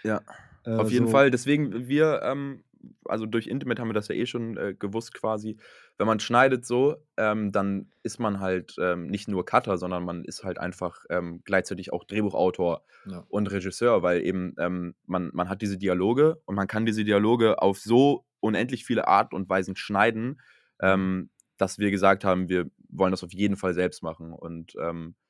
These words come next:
Speaker 1: es war uns extrem wichtig, dass wir da, ja, selbst unsere Finger im Spiel haben und dass wir das selbst schneiden,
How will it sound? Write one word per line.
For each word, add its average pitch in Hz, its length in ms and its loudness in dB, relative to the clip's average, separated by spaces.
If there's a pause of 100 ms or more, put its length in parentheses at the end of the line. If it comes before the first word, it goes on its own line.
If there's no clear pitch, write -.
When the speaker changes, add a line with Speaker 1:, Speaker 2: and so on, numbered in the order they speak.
(100)
Speaker 1:
es - 100 -14
war 85 80 -2
uns 85 240 -8
extrem - 400 -10
wichtig, - 280 -8
dass - 180 -14
wir 90 60 -6
da, 85 300 -6
ja, 92 200 -6
selbst 90 200 -8
unsere 85 200 -16
Finger 85 180 -12
im 82 60 -12
Spiel 80 240 -10
haben 82 180 -6
und 85 100 -12
dass - 120 -16
wir 80 60 -10
das 87 100 -8
selbst 92 220 -2
schneiden, 98 380 0